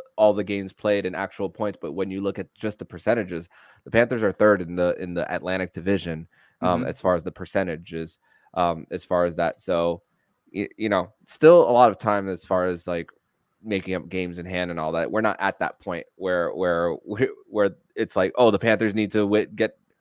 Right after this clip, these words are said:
Speaker 1: must, must two points as far as, as far as catching up, as far as
Speaker 2: Mm-hmm.
Speaker 1: to other teams." They're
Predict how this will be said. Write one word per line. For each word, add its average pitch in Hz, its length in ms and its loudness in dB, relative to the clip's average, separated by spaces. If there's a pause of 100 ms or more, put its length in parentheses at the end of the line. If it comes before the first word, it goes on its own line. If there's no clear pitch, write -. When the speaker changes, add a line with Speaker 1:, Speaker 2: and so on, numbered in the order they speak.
Speaker 1:
must, 117 300 2
must 120 560 2
two 123 160 -2
points 113 360 -6
as 98 120 -10
far 104 240 2
as, 98 220 -4 (400)
as 107 120 -6
far 107 180 2
as 98 100 -4
catching 104 420 -4
up, 98 200 -2
as 92 180 -6
far 95 200 0
as 92 180 0
Speaker 2:
Mm-hmm. 95 80 -12
Speaker 1:
to - 140 -8
other 92 180 -6
teams." 92 340 -10
They're 87 140 -8